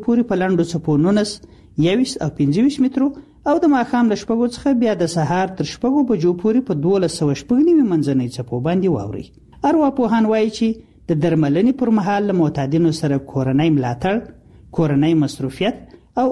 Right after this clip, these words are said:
ارواپوهانو مسلکي چلند له معتاد سره د نشې په پرېښودلو کې ډېره مرسته کولای شي. دا چې په عمومي ډول له معتادینو سره ښه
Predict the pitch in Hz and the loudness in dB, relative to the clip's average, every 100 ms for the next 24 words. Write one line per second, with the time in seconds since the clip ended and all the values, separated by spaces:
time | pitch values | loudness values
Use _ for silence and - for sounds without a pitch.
0 | - 196 185 170 156 170 165 143 143 139 | -2 0 0 -2 -2 0 2 0 -2 -6
1 | 131 196 - 160 220 262 220 151 127 - | -4 -4 -2 0 2 2 0 -2 -2 -2
2 | 165 170 233 233 175 135 - 233 277 - | -4 -2 -2 0 0 0 0 0 0 -2
3 | - 180 135 135 170 165 180 156 160 285 | -2 -2 0 0 0 0 -2 -2 0 2
4 | 349 277 156 147 - - 123 113 110 - | 2 2 0 -4 -10 -8 -8 -6 -8 -12
5 | - - - _ 233 262 262 240 226 202 | -18 -20 -20 _ -2 0 -2 -2 0 2
6 | 196 190 202 220 269 240 185 - 151 165 | 2 2 0 2 4 2 0 -2 0 2
7 | 156 156 143 - | 0 0 -4 -2